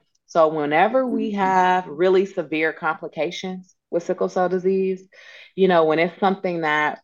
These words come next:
Speaker 1: we don't have a medication for, or we, or, or we haven't gotten that person a curative therapy,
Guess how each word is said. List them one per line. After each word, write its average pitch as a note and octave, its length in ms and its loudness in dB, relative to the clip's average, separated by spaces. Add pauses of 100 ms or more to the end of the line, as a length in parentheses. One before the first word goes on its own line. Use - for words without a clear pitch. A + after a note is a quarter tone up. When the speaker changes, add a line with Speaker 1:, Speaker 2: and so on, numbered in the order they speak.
Speaker 1:
we F#3+ 100 0
don't G3 180 4
have E3 120 -2
a D3+ 40 -8
medication C#3 640 -8
for, D2 300 -4
or B2+ 80 0
we, D3+ 280 -6
or, - 160 -2
or C#3 240 4
we F3 160 0
haven't F#3 280 0
gotten D#3 180 0
that B2 100 -2
person C#3+ 300 -6
a A2 60 -10
curative C3+ 420 -4
therapy, C3 420 -4